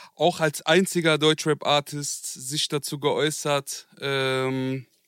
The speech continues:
in Bezug auf George Floyd und der Black Lives Matters. Es gibt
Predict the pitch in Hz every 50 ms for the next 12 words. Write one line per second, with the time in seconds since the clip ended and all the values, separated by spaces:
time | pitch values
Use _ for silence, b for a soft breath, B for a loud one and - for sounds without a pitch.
0 | _ - 151 139 135 139 139 - - 160 143 - - 117 135 135 - - - -
1 | 147 143 143 - - - - 151 156 175 180 170 - 170 - 143 - 156 135 135
2 | 143 143 _ - 143 139 139 - 151 160 170 - - 175 175 - - B B B
3 | B B B B B B B - 143 - - 160 156 _ -